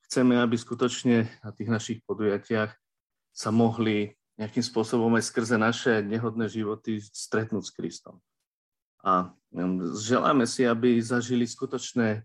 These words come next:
priateľstvo, odpustenie, prijatie, vzťahy, aby zažili radosť a slobodu od otroctva hriechu. A to len môžu zažiť vtedy, keď zažijú Krista. Dokonca aj zábavu, hej,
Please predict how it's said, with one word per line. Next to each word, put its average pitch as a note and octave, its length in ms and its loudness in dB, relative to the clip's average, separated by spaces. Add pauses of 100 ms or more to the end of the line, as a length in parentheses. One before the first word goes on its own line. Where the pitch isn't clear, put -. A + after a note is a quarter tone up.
priateľstvo, A2 720 -2
odpustenie, G#2 800 -4
prijatie, G#2+ 640 -2
vzťahy, A#2 640 -2 (420)
aby G#2+ 160 0
zažili A#2+ 400 4
radosť C3+ 400 4
a - 20 0
slobodu C#3 720 0 (560)
od A#2 320 0
otroctva A#2+ 800 0
hriechu. G#2+ 560 0 (400)
A - 60 -20 (100)
to C#3+ 240 0
len B2 80 2
môžu A2+ 320 -2
zažiť G#2 480 -2 (160)
vtedy, G2 400 -4 (800)
keď F#2+ 240 -2
zažijú F#2 240 -2
Krista. F2+ 480 -6
Dokonca C#3 400 -2
aj A2+ 160 0
zábavu, F2+ 480 -2 (400)
hej, F2+ 240 -14